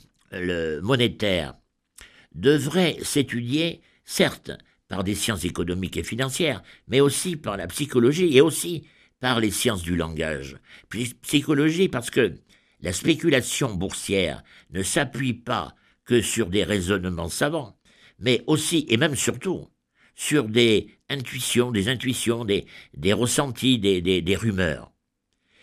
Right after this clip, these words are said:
Science du langage, oui, car une monnaie n'est pas simplement, euh, et seulement, euh, ce qui prétend représenter une richesse, une richesse nationale,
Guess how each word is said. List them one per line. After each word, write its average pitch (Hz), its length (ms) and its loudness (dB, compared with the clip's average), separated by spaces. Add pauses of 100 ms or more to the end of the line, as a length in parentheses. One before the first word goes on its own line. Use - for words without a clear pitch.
(200)
Science 165 520 0
du 98 560 0
langage, 131 500 0
oui, 151 320 0 (420)
car 123 440 0
une 107 360 -2
monnaie 120 640 -2 (220)
n'est 110 160 -2
pas 143 180 0
simplement, 117 800 -2 (380)
euh, 98 240 -2 (560)
et 92 140 -2
seulement, 110 600 -2 (300)
euh, 80 80 -4
ce - 160 -4
qui 110 240 -2
prétend 107 640 -2 (400)
représenter 110 1040 0
une 85 200 -4
richesse, 90 640 -4 (360)
une 65 140 -10
richesse 82 400 -4
nationale, 117 680 -4